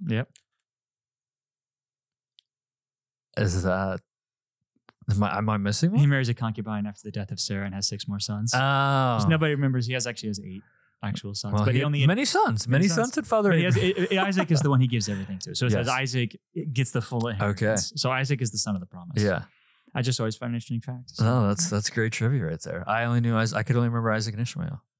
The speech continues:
Speaker 2: So.
Speaker 1: I don't know the names of the other ones. I just know he has more sons.
Speaker 2: Yeah, I don't think anyone, anybody knows their names.
Speaker 1: <laughs>
Speaker 2: Oh. Well, praise God.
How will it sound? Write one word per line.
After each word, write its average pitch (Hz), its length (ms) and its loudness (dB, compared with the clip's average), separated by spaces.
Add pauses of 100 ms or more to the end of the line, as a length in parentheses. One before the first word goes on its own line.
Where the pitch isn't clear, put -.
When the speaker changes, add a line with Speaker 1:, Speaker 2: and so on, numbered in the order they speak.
(100)
Speaker 2:
So. - 200 -6
Speaker 1:
I 156 40 4
don't 139 100 4
know 120 60 4
the 107 80 2
names 101 200 0
of 90 60 -12
the 87 60 -12
other 85 100 -16
ones. 90 160 -18
I 98 60 -12
just 95 100 -12
know 95 100 -8
he 90 60 -14
has 92 140 -16
more 90 100 -12
sons. 98 320 -10 (180)
Speaker 2:
Yeah, 85 220 0
I 78 80 -4
don't 95 140 -2
think 85 260 -6
anyone, 92 420 -6
anybody 110 280 4
knows 85 160 0
their 87 80 -6
names. 87 340 -4 (140)
Speaker 1:
<laughs> - 180 -10
Speaker 2:
Oh. - 120 -6 (1200)
Well, 131 80 2
praise 156 260 4
God. 139 240 2